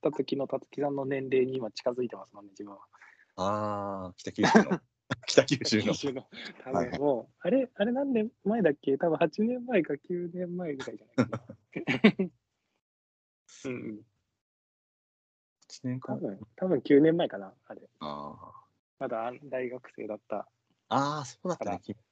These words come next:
Speaker 2: うだったね。
Speaker 1: <laughs> そうそうそう。
Speaker 2: ね、今やこんな立派に、
Speaker 1: あー。
Speaker 2: 立派になって。
Speaker 1: そう、もう、六四を懐かしむような年齢になっちゃいましたね。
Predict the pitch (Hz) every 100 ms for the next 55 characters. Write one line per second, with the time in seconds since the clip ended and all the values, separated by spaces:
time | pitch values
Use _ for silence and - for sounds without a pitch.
0 | _ _ - 185 - 147 - 131 117 123
1 | 110 117 113 - _ _ _ _ _ _
2 | _ _ - - - _ _ 85 85 -
3 | 85 76 73 - 82 80 120 120 101 107
4 | _ _ _ _ 135 113 - 147 120 123
5 | 120 120 113 - _ 127 120 139 135 139
6 | 131 131 - - 143 - 170 143 120 117
7 | 120 135 139 143 135 147 - 113 110 -
8 | 110 117